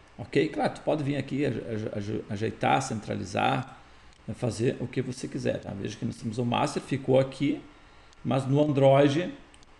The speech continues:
ele já, já ajeitou um pouquinho mais, se quiser centralizar mais, enfim, não é esse nosso objetivo, é fazer funcionar agora, tá ok? Então, pessoal, próximo vídeo de aula a gente vai instalar o S D K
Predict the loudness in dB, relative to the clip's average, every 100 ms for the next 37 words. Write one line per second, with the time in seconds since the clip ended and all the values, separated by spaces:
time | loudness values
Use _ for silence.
0 | -6 2 2 4 4 4 2 0 -2 0
1 | 2 2 0 0 -2 -2 -2 -2 -2 -2
2 | -2 -2 -4 -2 -2 -2 -6 -6 -4 -4
3 | -6 -4 -4 -6 -6 -4 -4 -6 -14 -10
4 | -4 -4 -4 -6 -6 -6 -8 -10 -14 -18
5 | -20 -20 -20 -20 -6 2 6 8 8 6
6 | 4 2 -2 0 0 2 0 0 -2 -6
7 | 2 6 6 2 -16 -18 -18 -18 -18 2
8 | 4 6 6 10 8 8 4 8 8 8
9 | 4 4 6 4 2 0 4 4 2 -4
10 | 0 4 6 6 2 -4